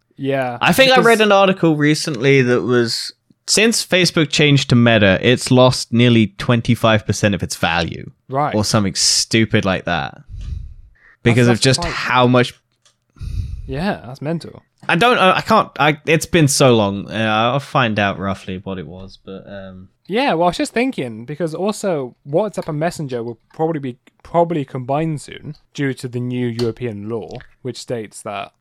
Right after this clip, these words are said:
Speaker 1: every message platform must be able to communicate with all other message platforms.
Speaker 2: Hmm.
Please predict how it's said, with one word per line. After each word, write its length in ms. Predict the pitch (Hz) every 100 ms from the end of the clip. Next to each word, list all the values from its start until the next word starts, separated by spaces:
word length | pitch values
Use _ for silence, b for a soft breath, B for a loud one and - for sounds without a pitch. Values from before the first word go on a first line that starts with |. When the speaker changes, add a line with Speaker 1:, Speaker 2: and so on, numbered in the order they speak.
| _
Speaker 1:
every 240 | 127 123
message 320 | 120 117 -
platform 480 | _ 117 - 110 104
must 360 | 107 110 - _
be 80 | 120
able 60 | 107
to 60 |
communicate 420 | - 110 107 107
with 80 | 98
all 160 | 110 107
other 100 | 104
message 300 | 98 98 -
platforms. 500 | 85 - 95 101 - _
Speaker 2:
Hmm. 220 | 135 113